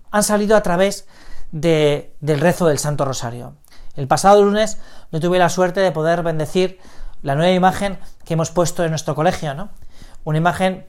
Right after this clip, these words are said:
preciosa de la Santísima Virgen, la Virgen de la Alegría, ¿no? Bueno, pues veías a la gente conmovida mirando el rostro de la señora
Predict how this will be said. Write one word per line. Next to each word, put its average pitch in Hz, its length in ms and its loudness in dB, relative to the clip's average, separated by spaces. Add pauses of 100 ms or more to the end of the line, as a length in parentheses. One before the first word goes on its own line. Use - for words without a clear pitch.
preciosa 180 520 4
de 156 60 4
la 143 60 -2
Santísima 139 360 -4
Virgen, 135 540 -6
la 135 80 -2
Virgen 175 320 2
de 180 60 2
la 170 60 6
Alegría, 160 420 2
¿no? 247 160 -6 (640)
Bueno, 190 300 0 (260)
pues 143 200 -4
veías 190 280 4
a 269 40 4
la 233 60 0
gente 247 240 0
conmovida 226 560 2 (200)
mirando 214 540 2 (180)
el 156 180 2
rostro 226 320 2
de 220 60 8
la 214 80 4
señora 214 480 -2